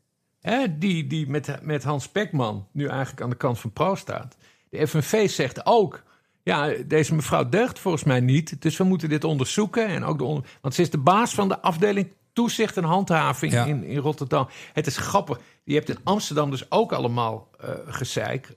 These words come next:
Speaker 1: bij zo'n belangrijke club. Alleen daar is het dan de afdeling integriteit
Speaker 2: Ja.
Speaker 1: waar dit gebeurt.
Speaker 2: <laughs> Ja.
Speaker 1: Ik weet niet wat er is met die linkse, linkse steden,
Speaker 2: Ja, je moet die
Speaker 1: maar
Speaker 2: linkse gewoon geen integriteits- en toes-,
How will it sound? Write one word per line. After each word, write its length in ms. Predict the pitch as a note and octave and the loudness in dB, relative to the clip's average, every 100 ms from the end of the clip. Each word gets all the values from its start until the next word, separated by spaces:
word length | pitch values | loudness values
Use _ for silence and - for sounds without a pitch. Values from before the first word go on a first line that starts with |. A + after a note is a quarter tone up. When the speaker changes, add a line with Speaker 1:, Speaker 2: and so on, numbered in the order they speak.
| _ | _
Speaker 1:
bij 260 | A#2 B2+ B2 | -4 -2 0
zo'n 240 | - C3 | 2 2
belangrijke 520 | C3 C3 A#2 A#2 C3 | 2 2 2 0 -4
club. 280 | - B2+ C3 | 0 0 2
Alleen 200 | C3+ C#3+ | 0 2
daar 200 | C#3 C#3+ | 2 0
is 120 | D3+ | 0
het 100 | - | -2
dan 120 | C#3 D3+ | 0 2
de 80 | |
afdeling 440 | B2+ C#3+ D#3+ D3+ A#2+ | 2 2 2 2 2
integriteit 960 | D#3 D#3+ D3 C3 C3+ G3 G3 A2+ - - | 2 2 0 -2 -2 0 0 -2 -6 -2
Speaker 2:
Ja. 120 | A#2 | 2
Speaker 1:
waar 100 | A2+ | 2
dit 180 | G#2+ G2+ | -2 -4
gebeurt. 540 | - A2 A2 - - | 0 0 0 -4 -10
Speaker 2:
<laughs> 0 | _ _ _ _ - | _ _ _ _ -4
Ja. 60 | |
Speaker 1:
Ik 60 | C3 | 2
weet 160 | C#3+ | 4
niet 80 | D#3 | 4
wat 180 | D#3+ E3 | 2 0
er 80 | F3 | -2
is 140 | G#3+ | 0
met 160 | G3 D#3 | 0 2
die 80 | C3 | 2
linkse, 600 | B2+ A2+ - C3 B2 - | 2 0 -2 -4 -4 -4
linkse 380 | C3 C3 A#2+ G#2+ | -2 -2 -2 -6
steden, 300 | - - G#2 | -4 -2 0
Speaker 2:
Ja, 20 | G#2 | 2
je 100 | A2 | 4
moet 180 | A#2 | 4
die 100 | A#2+ | 4
Speaker 1:
maar 80 | A2+ | 4
Speaker 2:
linkse 280 | A#2+ A#2 A2 | 4 2 0
gewoon 260 | G#2+ A2+ G#2 | 2 2 0
geen 180 | A2 | -2
integriteits- 840 | G2 A2+ A#2 G#2+ G#2 - G#2 G#2+ - | 0 0 0 -2 -2 -2 -2 -2 -4
en 200 | G#2 G#2 | -6 -4
toes-, 320 | B2 A#2 - | -2 -4 -6